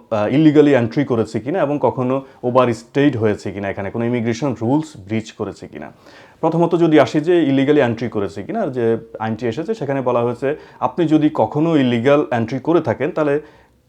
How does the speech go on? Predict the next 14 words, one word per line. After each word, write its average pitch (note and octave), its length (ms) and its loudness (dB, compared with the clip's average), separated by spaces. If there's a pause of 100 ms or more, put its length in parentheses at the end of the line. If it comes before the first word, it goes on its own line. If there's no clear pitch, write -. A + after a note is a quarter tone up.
(100)
কোনোভাবেই D#3+ 680 4
এখানে D3 220 2
ব্রিটিশ A2+ 300 -4
সিটিজেন G2+ 280 -6
হতে G2 160 -8
পারবেন F#2 360 -4
না। D#2+ 200 -12 (680)
আম, A2 320 2 (120)
এটা D3+ 140 2
একদমই C#3 300 4
ক্লিয়ার। A2 280 2 (300)
কিন্তু E3+ 240 0
যারা A#2+ 360 4
এখানে E3+ 440 2